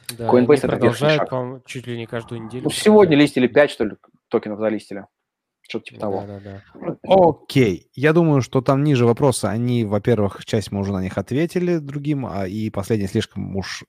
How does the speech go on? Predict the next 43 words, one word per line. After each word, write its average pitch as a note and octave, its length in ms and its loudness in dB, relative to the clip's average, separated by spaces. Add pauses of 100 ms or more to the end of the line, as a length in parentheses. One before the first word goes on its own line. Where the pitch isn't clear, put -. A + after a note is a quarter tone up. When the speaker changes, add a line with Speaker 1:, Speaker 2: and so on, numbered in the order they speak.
(120)
Speaker 3:
э, F2 100 -6
технический, - 800 -4
это, E2+ 340 -6
я E2 80 -6
думаю, F#2+ 240 -2
можно F2+ 360 -2
поресерчить, F2 920 -2
э, E2+ 280 -10
самим, F2+ 360 -4
типа, F2+ 220 -6
где F#2 260 -2
купить - 440 -6 (340)
без - 140 -4
комиссии G#2 400 -2
фантом A#2+ 420 2
и - 20 2
так F#2+ 140 0
далее. - 240 -4 (380)
Я C3+ 80 6
думаю, F#3 200 8
что, C#3+ 440 4 (100)
э, A#2+ 40 4
нам A#2+ 340 6
надо A2 120 4
просто G#2 260 -4
заканчивать, - 340 -4
уже F2+ 160 -8
у - 20 -6
нас E2+ 160 -8
уже E2+ 480 -6
долгое F2+ 280 -4
время F2 220 -2
идёт F2 200 -4
эфир. F3 240 4 (360)
А, F#2+ 540 2 (100)
Денис, A#2+ 180 2
скажи, A2+ 340 0 (120)
что-то - 800 -2
запомнился C3+ 520 4
тебе G2+ 80 0
с - 40 -12
каким-то F#2+ 340 -6
вопросом? F2 460 -4